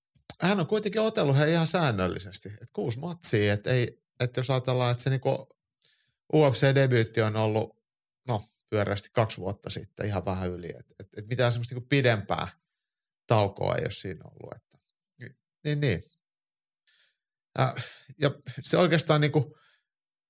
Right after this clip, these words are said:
hän on tässä edelliset kaksi matsia näyttänyt, että hän on oikeasti aika vaarallinen, hän on aika ilkeä. Et, et, et aluksi mä ajattelin, että tämähän on todella mielenkiintoinen prospekti, tai kun hän tuli, muistan, kun,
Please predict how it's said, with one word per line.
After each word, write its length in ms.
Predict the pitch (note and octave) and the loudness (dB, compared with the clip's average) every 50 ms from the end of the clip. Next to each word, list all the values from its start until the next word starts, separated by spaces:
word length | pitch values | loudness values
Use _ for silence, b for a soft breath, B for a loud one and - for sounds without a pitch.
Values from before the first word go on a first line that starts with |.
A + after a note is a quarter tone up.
| _ _ _ _ _ _ _ _ _ - | _ _ _ _ _ _ _ _ _ 2
hän 120 | - D3+ D3+ | 4 4 6
on 100 | D#3 C#3 | 6 4
tässä 180 | D3+ C#3+ - - - - - - - | 4 2 2 -2 -10 -16 -8 2 4
edelliset 460 | E3+ D#3+ D#3+ D3+ C#3+ C3 B2+ A#2+ - | 6 6 6 6 6 4 2 2 4
kaksi 300 | - D#3+ D3 C#3 - C#3+ | 4 4 4 4 2 2
matsia 360 | B2+ A#2+ A2+ - - A#2+ A#2 | 2 2 2 2 2 2 2
näyttänyt, 500 | A2+ A#2+ A#2 A2+ G#2+ - - G2+ G2 G2+ G2+ A#2 A#2 - _ _ _ _ _ _ _ _ _ _ _ - | 4 4 2 2 0 -2 -4 -4 -4 -4 -8 -10 -14 -14 _ _ _ _ _ _ _ _ _ _ _ -6
että 160 | - A#2 - B2 | -6 -2 0 2
hän 100 | C3 C#3+ | 2 4
on 120 | C#3+ C#3 | 4 4
oikeasti 340 | C3 B2 - G#2 - - A#2 | 4 2 2 0 0 0 -2
aika 140 | A#2 - B2 | 0 2 4
vaarallinen, 640 | B2+ A2+ G#2+ G2 F2 F2 E2 E2+ F2+ F2 F2 E2+ | 4 6 4 4 2 -2 -6 -8 -8 -8 -6 -4
hän 120 | G2 G#2 G#2 | -4 -2 0
on 60 | G2+ | 0
aika 160 | G#2 G2+ A2 | 2 2 2
ilkeä. 540 | G2 A2 A#2 G#2+ G2 G2 - - - - - - - - | 2 2 2 2 0 -2 -4 -8 -14 -12 -10 -10 -10 -12
Et, 60 | - - - | -14 -16 -16
et, 100 | G#2+ A2 _ _ _ _ | -18 -18 _ _ _ _
et 80 | G#2+ - _ _ _ _ _ _ _ _ _ _ _ - | -20 -20 _ _ _ _ _ _ _ _ _ _ _ 0
aluksi 300 | B2+ D#3 F3+ F3 - D3+ | 2 4 4 4 4 4
mä 100 | C#3+ C3 | 4 4
ajattelin, 300 | B2 A#2+ B2 A#2+ G#2 G#2 | 2 2 2 0 0 0
että 140 | G#2 - | 0 2
tämähän 260 | - B2 A2+ A2+ A2+ G#2+ | 2 2 4 4 2 0
on 80 | A2 - | 2 2
todella 460 | D3+ D3 D3 C#3+ C3 A2+ G2+ - - - | 4 6 6 6 4 4 2 0 -4 -2
mielenkiintoinen 800 | A#2+ C3+ C3+ C3 B2 A#2 A2 G#2 A2+ A2 G2+ - G#2 G2+ G2+ - | 2 4 4 6 6 4 2 2 0 0 0 0 -2 -2 -2 2
prospekti, 600 | - C#3 D3 D3 - D3+ C#3 - - D3 - - - _ _ | 2 4 4 4 2 0 -2 0 0 -2 -2 -2 -12 _ _
tai 100 | - A2+ | -2 -2
kun 160 | - - A2 | 0 0 0
hän 140 | G#2+ G2+ G2+ | 0 0 2
tuli, 380 | - C#3 C#3+ C#3+ C3+ B2 G#2+ - | 2 2 4 4 4 2 0 -2
muistan, 340 | A#2+ B2 B2 A#2 - A#2 G2 | -2 0 0 0 0 -4 -10
kun, 200 | - G2+ F#2+ - | -10 -12 -12 -12